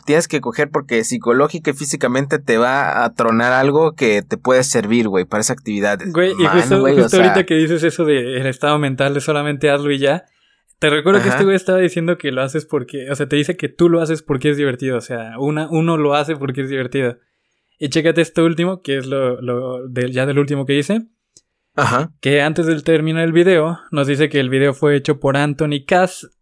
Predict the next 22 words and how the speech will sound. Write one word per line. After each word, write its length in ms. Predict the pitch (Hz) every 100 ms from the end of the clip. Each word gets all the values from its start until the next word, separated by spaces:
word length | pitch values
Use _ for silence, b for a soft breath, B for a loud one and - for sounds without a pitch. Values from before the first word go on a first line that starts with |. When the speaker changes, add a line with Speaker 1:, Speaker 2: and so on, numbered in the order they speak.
| _ -
Speaker 2:
y 280 | 196 208
ahí 240 | 160 147 139
como 260 | 156 143
que 720 | 135 127 120 117 120 120 117 _ _ _
se 180 | -
detiene, 600 | 113 113 170 165 151 - _ _ _ _ _ _
eh, 600 | 123 117 110 110 110 113 -
Speaker 1:
Ajá. 380 | 127 123 120 165
Speaker 2:
como 220 | 131 127
que 120 | 135
reconsidera, 640 | 127 120 131 123 135 143 175
se 120 | 143
da 100 | 131
cuenta 240 | 135 131
de 60 | 131
que 100 | 131
no 80 | 131
estaría 420 | 139 131 131 139
bien 160 | 135
decir 240 | 139 135 131
su 80 | 151
nombre 440 | 156 165 220 -